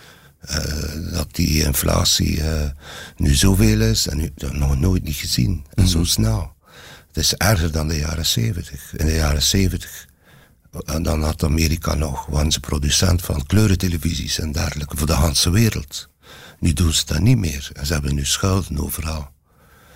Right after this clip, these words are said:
Speaker 1: Ze kunnen eigenlijk die interessen bijna niet naar boven doen. Ze doen er nu, eh, vijfenzeventig procentpuntjes bij, wat dan nog niks is. En als je dat historisch bekijkt, en de hele markt is aan het panikeren.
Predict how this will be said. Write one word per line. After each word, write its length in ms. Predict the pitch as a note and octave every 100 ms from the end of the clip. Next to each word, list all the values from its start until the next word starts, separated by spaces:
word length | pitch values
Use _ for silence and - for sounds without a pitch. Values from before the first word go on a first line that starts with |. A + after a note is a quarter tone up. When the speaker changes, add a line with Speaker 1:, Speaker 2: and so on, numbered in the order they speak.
| - - _
Speaker 1:
Ze 160 | - -
kunnen 320 | A#2 A2 D#2
eigenlijk 480 | E2+ D#2 D#2 D2+ C#2
die 140 | D#2+
interessen 520 | D#2+ D#2+ D2 - -
bijna 300 | - D#2 D#2
niet 180 | C2+ D#2+
naar 140 | D#2 D2
boven 340 | D#2 D2+ -
doen. 260 | - D2+ D#2
Ze 140 | D#2+
doen 260 | D2+ D2+ C#2+
er 60 |
nu, 160 | D2 C#2 - - - - - - -
eh, 180 | - A#2+
vijfenzeventig 720 | - - - - D2 C#2 C2+
procentpuntjes 1080 | - - F2 E2 D2+ - - D#2+ D#2 - B1
bij, 360 | D#2 G2 C#3 E3+ - _ _
wat 160 | E2 D#2
dan 140 | D2
nog 160 | C#2 C2+
niks 320 | D2+ - -
is. 340 | D3 - - -
En 220 | - D2 -
als 180 | - -
je 60 | -
dat 140 | D2
historisch 540 | C2 - G2+ G2 A2
bekijkt, 540 | F2 G#2 A#2+ C3 - - F2+
en 140 | -
de 80 | C2+
hele 300 | C2 C2+ E2
markt 320 | D2 D#2+ D2
is 120 | C2+ C#2
aan 60 |
het 80 | C2+
panikeren. 760 | - C#2+ C2 - A#2 F#2 C#2